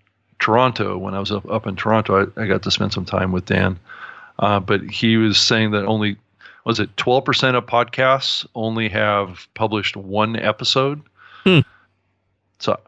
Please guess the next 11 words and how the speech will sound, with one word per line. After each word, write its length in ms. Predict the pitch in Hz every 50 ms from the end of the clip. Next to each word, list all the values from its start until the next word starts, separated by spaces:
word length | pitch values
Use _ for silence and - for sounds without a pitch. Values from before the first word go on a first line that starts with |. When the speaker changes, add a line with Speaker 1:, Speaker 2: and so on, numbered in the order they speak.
| -
Speaker 1:
I 100 | - - 131
don't 200 | 143 131 - - -
know. 60 | - _ _ _ - _ _ _ _ _ _ -
That 120 | - 143 127
seems, 720 | - - 190 208 214 208 180 131 - - - - - - - _ _ _ _ _ _ _ _ _ _ _ _ _ _ -
Speaker 2:
Doesn't 220 | - 95 90 92 92
Speaker 1:
does 60 | - -
that 40 | -
Speaker 2:
su- 20 | 185
Speaker 1:
seem 100 | 180 175
low, 380 | 160 135 143 165 196 220 214